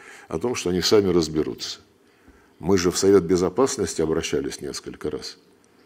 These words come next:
с призывом принять, э, абсолютно деполитизированную резолюцию, которая просто будет призывать провести, э, транспарентное международное расследование.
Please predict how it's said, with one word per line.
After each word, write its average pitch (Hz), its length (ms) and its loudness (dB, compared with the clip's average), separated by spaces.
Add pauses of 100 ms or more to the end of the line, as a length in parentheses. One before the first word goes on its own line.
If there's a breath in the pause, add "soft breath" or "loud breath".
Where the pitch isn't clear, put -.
(460 soft breath)
с - 160 -8
призывом 92 580 4
принять, 87 600 0 (540 soft breath)
э, 60 300 -10 (380)
абсолютно 90 560 -2
деполитизированную 90 1300 2
резолюцию, 85 600 0
которая 110 380 -2
просто 101 380 -2
будет 82 300 -6
призывать 87 540 0
провести, 90 640 -6 (460 loud breath)
э, 67 440 -4
транспарентное 85 880 2
международное 78 680 0
расследование. 65 640 -6